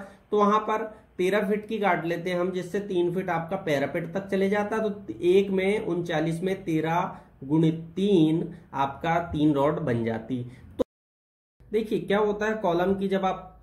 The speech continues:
ये पेटी लगा रहे हैं तब cover में बहुत सारे लोग गलती करते हैं और कॉलम का जो cover है वो proper नहीं देते हैं। तो आपको कभी भी आजू बाजू की जो दूरियां होती है वो बराबर देना है। जैसे कि अगर मैं बात करूं हम कॉलम की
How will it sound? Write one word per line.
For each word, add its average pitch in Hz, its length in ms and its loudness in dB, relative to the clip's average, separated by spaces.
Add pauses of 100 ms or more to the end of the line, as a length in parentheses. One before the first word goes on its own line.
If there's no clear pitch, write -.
(140)
ये 165 140 -4
पेटी 170 360 0
लगा 180 220 0
रहे 180 120 0
हैं 185 120 -6
तब 190 300 -4
cover 156 260 2
में 180 180 2
बहुत 156 240 0
सारे 160 240 0
लोग 170 420 -2
गलती 147 380 0
करते 160 320 -4
हैं 151 340 -2 (320)
और 135 480 2 (140)
कॉलम 202 340 4
का 226 120 2
जो 220 140 4
cover 190 400 2
है 202 80 2
वो 226 120 4
proper 180 640 -2 (200)
नहीं 165 360 6
देते 139 260 -2
हैं। 151 160 -4
तो 214 80 0
आपको 208 360 -2
कभी 180 400 -2
भी 170 360 -2 (160)
आजू 160 280 0
बाजू 196 340 2
की 202 100 -6
जो 202 160 0
दूरियां 165 440 0
होती 160 320 -2
है 147 380 -4 (260)
वो 196 180 2
बराबर 143 460 0
देना 127 260 -2
है। 135 100 -2
जैसे 196 280 -2
कि 220 120 -4
अगर 196 220 0
मैं 190 160 -2
बात 156 280 0
करूं 170 240 -2
हम 170 160 -2
कॉलम 156 360 0
की 165 360 -4